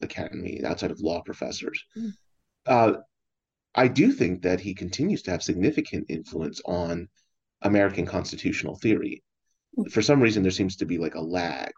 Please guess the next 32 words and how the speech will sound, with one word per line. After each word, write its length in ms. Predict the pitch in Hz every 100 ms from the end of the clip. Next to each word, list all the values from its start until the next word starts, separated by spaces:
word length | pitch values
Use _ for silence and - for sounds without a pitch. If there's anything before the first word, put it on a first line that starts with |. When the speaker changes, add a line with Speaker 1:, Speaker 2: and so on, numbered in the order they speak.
| -
Speaker 1:
where 340 | 82 78 65
American 320 | 82 87 87
constitutional 460 | - - - - 85
theorists 540 | - 90 82 - - - _ _ _ -
still, 720 | - - 95 87 87 82 - -
uh, 300 | 85 80 78 -
cite 420 | - - 117 107
Rawls 260 | 92 87 85
a 40 |
good 200 | 80 80
deal 380 | - 85 80 78
and, 340 | 87 85 80 78 _ _ _ _
uh, 280 | - 90 80 - - -
employ 400 | 92 90 98 92
his 180 | 92 85
work 300 | 87 78 78 - _ _ -
more 340 | 98 107 110 107
than 500 | 95 90 87 82 78 -
those 340 | 92 90 87
outside 520 | 90 90 - 87 85 80
of 180 | 71
the 300 | - 76 64
legal 340 | - 78 - 67
academy 680 | - - - - 57 - -
do. 300 | - - - - _ _ _
Uh, 180 | - 78
at 100 | 95
least 180 | 101 107
that's 220 | 101 95
my 180 | 98 87
perception. 720 | 85 - - 71 - - - - _ _ _ _ _ -
Uh, 180 | - 87